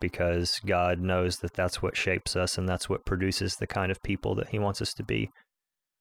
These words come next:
So, at least in principle, I'm not opposed to doing something that's hard or uncomfortable. It isn't that. I think for m-, myself and for a lot of other people is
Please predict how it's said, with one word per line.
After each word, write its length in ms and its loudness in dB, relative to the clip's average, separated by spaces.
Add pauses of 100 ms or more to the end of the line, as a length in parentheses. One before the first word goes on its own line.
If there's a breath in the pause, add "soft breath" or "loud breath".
So, 560 4 (680)
at 80 4
least 220 4
in 80 2
principle, 460 2
I'm 120 4
not 140 4
opposed 440 2
to 80 0
doing 160 4
something 320 0
that's 180 0
hard 280 4
or 60 2
uncomfortable. 680 -2
It 100 -2
isn't 300 0
that. 320 2
I 60 -4
think 260 0 (680)
for 220 4
m-, 80 0 (100)
myself 560 4
and 160 2
for 140 2
a 60 4
lot 200 6
of 80 2
other 200 4
people 440 0 (460 loud breath)
is 300 0